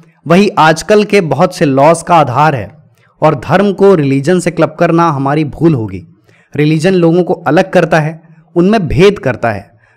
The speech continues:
जबकि धर्म लोगों को एक करता है। उपनिषदों में लिखा है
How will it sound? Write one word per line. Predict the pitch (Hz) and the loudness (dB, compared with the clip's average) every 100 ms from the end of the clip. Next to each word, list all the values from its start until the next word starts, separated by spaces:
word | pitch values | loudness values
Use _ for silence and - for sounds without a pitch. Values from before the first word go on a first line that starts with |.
| _ | _
जबकि | 135 165 - 180 | -2 -2 -2 -4
धर्म | 117 113 185 196 | -2 -2 0 2
लोगों | 170 160 165 | 2 2 0
को | 147 - - | -2 -4 0
एक | 202 208 165 | 0 2 -4
करता | 120 113 | -4 -6
है। | 95 90 _ _ _ _ _ | -10 -12 _ _ _ _ _
उपनिषदों | 123 160 165 180 202 | -4 -2 2 2 2
में | 170 | 0
लिखा | 147 190 | 0 0
है | 180 185 - _ | 0 -2 -10 _